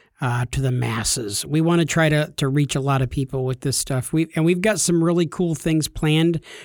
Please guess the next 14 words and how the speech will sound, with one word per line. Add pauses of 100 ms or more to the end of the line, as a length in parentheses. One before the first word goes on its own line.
for
the
future. (240)
Help
us
grow
it. (320)
Help
us,
help
us
to
grow
it,